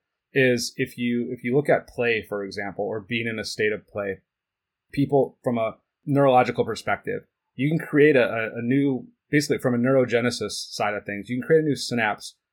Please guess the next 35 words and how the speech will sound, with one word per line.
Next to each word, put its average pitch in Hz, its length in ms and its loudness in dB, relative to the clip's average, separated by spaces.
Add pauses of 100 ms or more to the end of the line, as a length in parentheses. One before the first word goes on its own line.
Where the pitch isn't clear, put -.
(140)
within 123 220 2
about 165 300 2
ten 131 400 0
repetitive 120 560 -4
times 117 540 -6
of 107 100 -10
a 101 60 -10
thing. 131 380 -6 (340)
It - 100 -10
takes 170 180 -2
about 180 240 2 (100)
five 143 340 6 (120)
hundred 143 380 2
times 92 600 -10 (320)
to 123 80 -6
do 120 140 0
something 113 380 -2
like 107 220 -6
that 101 320 -2 (340)
when 120 460 2
you're 110 440 -2
just - 180 -6
on 113 120 0
a 101 40 -4
couch - 540 -6
or 110 320 -4
not 110 240 -4
in 107 80 -12
a 107 60 -8
state 101 260 -4
of 95 140 -12
play. 98 320 -6 (320)
So 131 600 6 (320)
adventure 156 460 4
therapy 110 840 -2